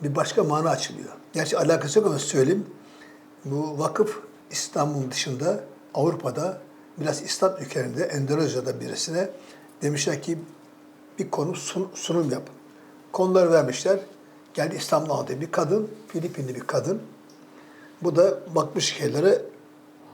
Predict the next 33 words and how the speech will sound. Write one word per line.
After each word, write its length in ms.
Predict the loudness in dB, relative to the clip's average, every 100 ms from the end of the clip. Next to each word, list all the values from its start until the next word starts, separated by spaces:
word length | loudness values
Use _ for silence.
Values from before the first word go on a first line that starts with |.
| -6
demiş 260 | -4 -4 -4
ben 380 | -6 -6 2 4
Ene'yi 200 | 6 4
aldım, 200 | 4 0 0
Ene'yi. 380 | 2 0 -2 -8 -16 -10
Ene 340 | -4 0 0 0 -8 -18 -12
otuzuncu 360 | -12 -6 -6 -4
sözde. 300 | -6 -8 -12 -18 -20 -12 -4
Onu 200 | 0 0
aldım 160 | 0
demiş. 140 | -8 -10
Hoşuna 240 | -6 -6 -6
gitmiş 280 | -8 -6
ismi. 260 | -4 0 0 0 -12 -20 -20 -20 -20 -20
Ki 120 | -12 -6
sunacak. 540 | -2 -2 -2 -4 -6 -18 -20 -20 -20 -10
İstanbul'a 580 | -6 0 0 0 2 2
işte 340 | 2 -4 -8 -8 -12
iki 200 | -8 -6
üç 120 | 0
ay 120 | 0
sonra 260 | 0 -4 -2
ben 140 | -2
bunu 140 | -4
getireceğim. 440 | -6 -10 -4 -4 -4 -10 -20 -20 -18 -12
İstanbul'a 400 | 0 2 2 4
geliyor. 440 | 4 4 2 0 -2 -10 -20 -20 -10
O 100 | -6
kadar 300 | -2 4 4
mükemmel 360 | 2 -2 -4 -4
sunum 300 | -6 -2 0
yapıyor 280 | 0 2 2
ki 280 | 2 2